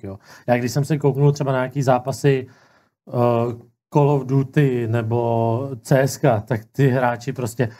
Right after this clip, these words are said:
ty jsou úplně ready jako tomu druhému říct, „Ha, just F you up“,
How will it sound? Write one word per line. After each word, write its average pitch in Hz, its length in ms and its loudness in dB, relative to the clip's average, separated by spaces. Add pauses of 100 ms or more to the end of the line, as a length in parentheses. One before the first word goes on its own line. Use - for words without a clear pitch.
(180)
ty 170 140 4
jsou 175 200 0
úplně 190 720 2
ready 170 520 2
jako 147 300 0
tomu 156 280 0
druhému 151 400 0
říct, 151 280 -4
„Ha, 240 200 2 (260)
just 190 320 4
F 226 300 0
you 214 160 8
up“, 240 280 4